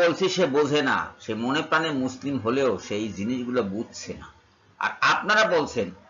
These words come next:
যে সে আমাদেরকে পড়ানোর যোগ্যতা রাখে, তার মানে আপনারাই তাকে কাফির বলছেন, আমরা কিন্তু বলছি না। সে যদি ইচ্ছা করে এই কথাগুলো বলে থাকে, বুঝে সুঝে, কোরআন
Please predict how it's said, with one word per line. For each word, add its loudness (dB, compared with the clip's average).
যে -2
সে 2
আমাদেরকে 4
পড়ানোর 4
যোগ্যতা -2
রাখে, -10
তার 2
মানে 6
আপনারাই 4
তাকে 0
কাফির -6
বলছেন, -18
আমরা 2
কিন্তু -10
বলছি -12
না। -18
সে -12
যদি -2
ইচ্ছা -2
করে 4
এই 2
কথাগুলো 0
বলে -2
থাকে, -10
বুঝে 4
সুঝে, 2
কোরআন 6